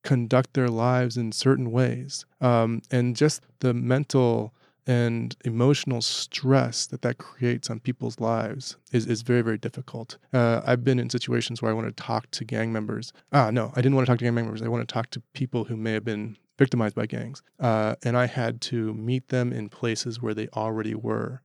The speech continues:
going to be. Uh, and we had to talk in very hushed voices so that,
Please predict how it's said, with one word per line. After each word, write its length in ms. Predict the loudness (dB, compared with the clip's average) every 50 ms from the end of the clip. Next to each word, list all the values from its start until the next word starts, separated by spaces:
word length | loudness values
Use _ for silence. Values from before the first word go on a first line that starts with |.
| _ 0
going 300 | 4 6 6 6 4 2
to 120 | -2 -4 -6
be. 520 | 0 0 0 2 0 -2 -4 -8 -10 -12 _ _ -2
Uh, 300 | -2 0 0 0 0 -2 -4
and 180 | -6 -6 -4
we 100 | -6 -4
had 140 | -4 -4 -4 -6
to 60 | -6
talk 320 | -10 -8 -8 -8 -8 -8
in 160 | -10 -10 -4
very 280 | -2 0 0 2 0 -2
hushed 440 | -4 -8 -6 -6 -6 -6 -8 -12 -10
voices 680 | -6 -2 0 0 0 0 -2 -4 -6 -8 -8 -10 -10 -12 _ _ _
so 260 | -10 -4 0 0 2 2
that, 440 | 2 2 0 0 -2 -4 -10 -10